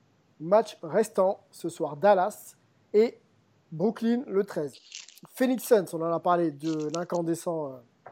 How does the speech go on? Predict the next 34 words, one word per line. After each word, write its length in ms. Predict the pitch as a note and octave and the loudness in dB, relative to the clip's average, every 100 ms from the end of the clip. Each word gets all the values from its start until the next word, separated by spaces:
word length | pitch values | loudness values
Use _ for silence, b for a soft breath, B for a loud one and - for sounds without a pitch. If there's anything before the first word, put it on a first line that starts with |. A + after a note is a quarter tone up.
| _ _ _ _ _ _ _ | _ _ _ _ _ _ _
euh, 20 | C#3 | -18
euh, 320 | C3+ C3 C3+ D3+ D3 D3+ D3+ | -16 -16 -16 -16 -16 -16 0
Devin 240 | G#3 G#3 | 2 2
Booker, 380 | E3 F3 G3+ - - _ _ - - _ _ _ _ | 0 2 2 2 0 _ _ -20 -20 _ _ _ _
trente-deux 480 | - B3+ C4+ A#3+ B3+ | -2 6 6 8 4
trente-neuf, 580 | - G#3+ - G3 A3+ - | 4 0 2 2 2 0
six 380 | - - - D#4+ | -20 -18 -4 0
zéro 340 | G3+ A3 A3 G#3+ | 2 8 8 8
dans 100 | F#3+ | 4
la 100 | F3+ | 2
bulle, 160 | G#3+ | 0
donc 180 | F3 C#3+ | -4 -6
six 200 | - C4 | -6 -4
victoires, 520 | G#3 - G#3+ G3 - | -4 0 4 4 2
zéro 400 | E3 C#3+ F#3 G#3 | -6 0 6 6
défaite 300 | F3+ F3+ F#3 | 6 2 0
dans 100 | D#3+ | -4
la 100 | D3+ | -6
bulle, 200 | C#3+ F#3 | -4 -6
donc 160 | E3 C3+ - | -6 -12 -6
exceptionnel. 540 | E3 - - C#3+ D#3+ - _ _ _ _ | -4 -4 -6 -6 -8 -8 _ _ _ _
Moi, 80 | D#3+ | -6
je 140 | C#3 C#3+ | -4 -4
les 60 | |
voyais 300 | C3 C3+ C#3 | -4 -6 -6
vraiment 300 | B2 C#3 D#3+ | -6 -6 -4
pas 140 | D3 D3+ | -2 -4
à 40 | |
ce 60 | - | -4
niveau-là, 280 | D3 C#3 C#3 | -10 -8 -6
les 120 | C#3 | -8
gars. 200 | B2+ D3+ - _ _ - | -8 -10 -10 _ _ -2
Match 220 | F#3+ A#3 | 4 4
restant, 540 | - G#3 - F#3+ F#3 | 6 4 8 6 6